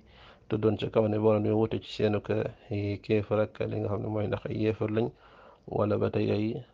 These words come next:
ah, ay jullit lañ. Su fekkee ne dañoo jàpp ne yéefar lañ, du am iskaal ci ne lan,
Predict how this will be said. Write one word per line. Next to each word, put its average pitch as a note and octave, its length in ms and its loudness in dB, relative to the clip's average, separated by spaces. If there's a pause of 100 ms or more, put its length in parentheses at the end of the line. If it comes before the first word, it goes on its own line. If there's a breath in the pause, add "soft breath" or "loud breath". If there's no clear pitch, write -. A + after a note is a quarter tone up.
(120)
ah, A2+ 640 -2 (400 loud breath)
ay G#2+ 180 -2
jullit G2 320 -6
lañ. G2 140 -2 (480 loud breath)
Su A2 160 0
fekkee A2+ 240 2
ne A#2 100 8
dañoo A2 220 4
jàpp A2+ 240 4
ne G#2+ 80 2
yéefar G#2+ 400 4
lañ, A#2 340 0
du A#2+ 80 4
am A#2+ 120 4
iskaal G#2 420 2
ci - 160 -4
ne G2+ 80 2
lan, A#2+ 280 2